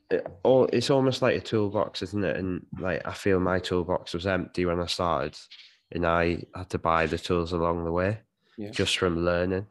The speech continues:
Speaker 1: what I needed.
Speaker 2: Yeah.
Speaker 1: Whereas, you know, if, if someone's listening to, to us or talking to any established professional like P T that's,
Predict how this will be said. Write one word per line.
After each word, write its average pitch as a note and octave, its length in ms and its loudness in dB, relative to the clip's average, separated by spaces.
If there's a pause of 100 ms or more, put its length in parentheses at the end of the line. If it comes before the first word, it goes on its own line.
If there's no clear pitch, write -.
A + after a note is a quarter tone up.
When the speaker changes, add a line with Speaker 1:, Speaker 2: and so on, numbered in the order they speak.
(280)
Speaker 1:
what E2+ 180 0
I - 20 0
needed. F2+ 480 -2 (380)
Speaker 2:
Yeah. F#2 80 -12
Speaker 1:
Whereas, F2+ 460 2 (360)
you F#2 140 -4
know, E2+ 380 0 (600)
if, - 340 -4
if - 140 0
someone's G#2+ 340 2
listening F#2+ 360 -2
to, E2 380 0 (440)
to - 120 -2
us F#2 340 0
or E2 240 -2 (340)
talking E2+ 260 0
to - 140 -4
any F#2 420 0 (220)
established F2+ 600 -2
professional E2+ 720 -2 (440)
like - 200 -4
P E2+ 220 0
T E2 260 -2
that's, - 360 -2